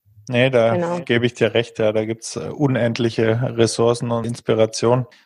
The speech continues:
Speaker 1: Ja, und zum Abschluss jetzt noch, ähm, die Frage, die ich eigentlich fast immer stelle. Wenn du jetzt,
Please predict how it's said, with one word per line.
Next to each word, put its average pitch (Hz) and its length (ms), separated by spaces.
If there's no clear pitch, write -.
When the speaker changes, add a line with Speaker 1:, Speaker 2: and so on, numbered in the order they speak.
Speaker 1:
Ja, 185 200
und 170 140
zum 175 160
Abschluss 175 500
jetzt 180 240
noch, 165 400
ähm, 147 300
die 135 160
Frage, 139 400
die 131 80
ich 131 100
eigentlich 127 180
fast - 240
immer 156 260
stelle. 143 680
Wenn 131 240
du 139 100
jetzt, - 400